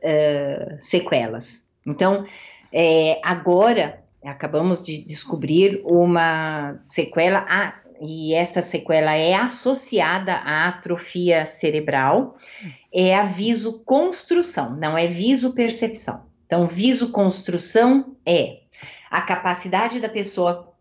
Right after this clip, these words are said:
olhar o mundo à sua volta e se perceber no espaço e conseguir organizar o seu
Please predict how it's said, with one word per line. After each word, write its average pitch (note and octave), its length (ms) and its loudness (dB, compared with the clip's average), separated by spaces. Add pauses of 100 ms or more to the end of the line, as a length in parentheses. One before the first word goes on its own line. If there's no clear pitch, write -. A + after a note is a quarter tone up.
(340)
olhar G#3 720 4
o D4 80 2
mundo F#3+ 460 2
à E3+ 60 2
sua D#3+ 240 0
volta C#3+ 760 0 (300)
e A3 220 -4
se - 440 -4
perceber B3+ 800 0
no B3 160 4
espaço C4 880 -2
e A#3+ 260 -4
conseguir C#4+ 800 0
organizar G#3+ 600 2
o F3+ 40 -4
seu F#3+ 320 -2